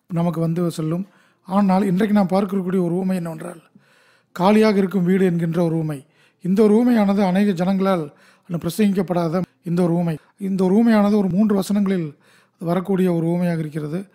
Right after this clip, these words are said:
இந்த ஒரு ஊமையினுள்ளிருந்து நாம் கற்றுக்கொள்ளக்கூடிய காரியங்கள், அநேக காரியங்கள் இருக்கின்றன. இந்த ஊமையானது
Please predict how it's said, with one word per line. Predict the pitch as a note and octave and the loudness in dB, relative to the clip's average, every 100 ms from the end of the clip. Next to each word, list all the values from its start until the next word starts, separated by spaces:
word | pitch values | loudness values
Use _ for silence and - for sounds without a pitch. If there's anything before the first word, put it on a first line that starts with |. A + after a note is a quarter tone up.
| _ _ _ - | _ _ _ -6
இந்த | G3 | -2
ஒரு | A#3 A3 | 2 2
ஊமையினுள்ளிருந்து | A#3+ A#3 G#3 G3+ F#3 F#3 G3+ | 4 4 2 2 0 -2 0
நாம் | F#3 E3+ | -2 -2
கற்றுக்கொள்ளக்கூடிய | F3 G3+ F#3+ F#3+ F#3 F3 - F3+ F3 D#3+ D3 _ _ _ _ | -4 -4 -2 -4 -4 -6 -8 -8 -6 -8 -12 _ _ _ _
காரியங்கள், | E3 F#3 F#3+ F#3 | -2 2 2 2
அநேக | E3 F#3 F3+ | 2 0 -2
காரியங்கள் | D#3+ E3+ E3+ D#3+ | -4 -4 -4 -6
இருக்கின்றன. | D3 D#3 D3+ E3+ - - | -6 -8 -8 -10 -12 -6
இந்த | F#3+ F#3+ | -2 2
ஊமையானது | A#3 A#3 G3+ F#3 G3+ E3 | 2 2 0 0 -2 -4